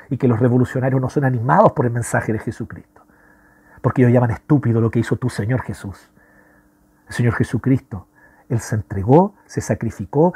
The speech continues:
y se dejó aplastar por el poderío del imperio romano en esa cruz. Él vino para servir, y no solo eso, sino que Él vino para ser molido y desangrado sobre una cruz. Y es allí,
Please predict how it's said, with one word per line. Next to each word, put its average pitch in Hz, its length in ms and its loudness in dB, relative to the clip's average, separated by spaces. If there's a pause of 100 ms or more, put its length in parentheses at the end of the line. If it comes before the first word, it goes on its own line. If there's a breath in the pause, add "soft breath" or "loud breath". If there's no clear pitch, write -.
(160 loud breath)
y 123 100 -4
se - 200 -2
dejó 127 240 2
aplastar 117 800 -2
por 120 120 -2
el 113 80 0
poderío 123 500 2
del 139 120 2
imperio 160 320 0
romano 151 320 0
en 131 80 -4
esa 117 220 -10
cruz. - 420 -20 (520 soft breath)
Él 113 180 2
vino 117 220 0
para 98 200 -6
servir, 135 540 2 (180 soft breath)
y - 80 -10
no 139 100 -2
solo 156 300 0
eso, 101 320 -6 (160 soft breath)
sino 113 260 -6
que - 80 -6
Él 107 60 -2
vino 127 240 0
para 110 160 -6
ser 113 240 0
molido 120 540 4
y 202 60 4
desangrado 135 680 2
sobre 113 260 -8
una 104 140 -8
cruz. 92 260 -16 (280 loud breath)
Y 127 80 0
es - 160 -2
allí, 120 360 0